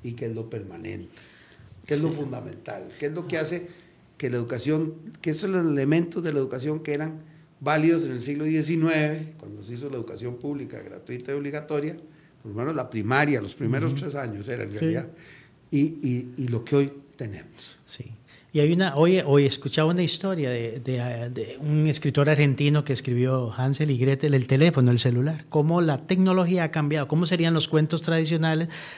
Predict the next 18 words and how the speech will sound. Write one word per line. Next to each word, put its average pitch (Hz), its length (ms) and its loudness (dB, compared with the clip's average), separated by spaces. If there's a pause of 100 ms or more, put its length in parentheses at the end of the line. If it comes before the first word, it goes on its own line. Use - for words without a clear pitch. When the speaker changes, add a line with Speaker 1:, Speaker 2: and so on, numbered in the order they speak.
Speaker 2:
dice 143 340 6
él, 156 140 4 (200)
si 151 220 4
Romeo 139 400 4
hubiera 151 180 4
tenido 139 320 0
un 143 80 0
celular 139 460 0
y 131 60 -2
Julieta 127 480 0
le 131 100 0
hubiera 135 160 2
avisado. 131 480 -2
Entonces 139 480 2
ahora 160 380 6
esta 170 280 4
tecnología, 180 600 4
hemos 170 480 4